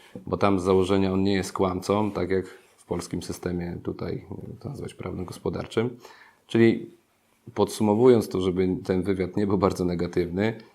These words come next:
moim zdaniem w Polsce traktowany przedsiębiorca jest jak po prostu złodziej, e, którego trzeba docisnąć. No i dzięki temu wszystkie czynności, które wykonuje przedsiębiorca w ciągu dnia, zmierzają ku temu, żeby, e, no, lawirować w tym systemie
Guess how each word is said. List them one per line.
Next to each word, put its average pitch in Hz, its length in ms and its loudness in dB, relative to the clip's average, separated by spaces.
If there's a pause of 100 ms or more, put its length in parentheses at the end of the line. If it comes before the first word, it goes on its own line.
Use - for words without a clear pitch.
(180)
moim 104 320 6
zdaniem 95 280 4
w 90 60 -8
Polsce 95 340 4
traktowany 92 560 0
przedsiębiorca 90 600 -2
jest 87 140 -6
jak 85 140 -6
po 87 100 -2
prostu 92 380 -2
złodziej, 95 680 4 (240)
e, 90 480 -4
którego 92 320 0
trzeba 90 300 -2
docisnąć. 101 680 -2 (420)
No 107 80 0
i 113 40 4
dzięki 110 280 2
temu 107 520 2 (360)
wszystkie 110 400 0
czynności, 101 520 -2
które 95 220 0
wykonuje 95 380 0
przedsiębiorca 90 600 -4
w - 40 -6
ciągu 90 300 -2
dnia, 98 220 2
zmierzają 95 480 0
ku 92 120 -6
temu, 90 300 -2
żeby, 90 420 -2 (420)
e, 87 800 -4
no, 98 120 2
lawirować 92 520 4
w - 80 -12
tym 92 100 -4
systemie 87 560 -2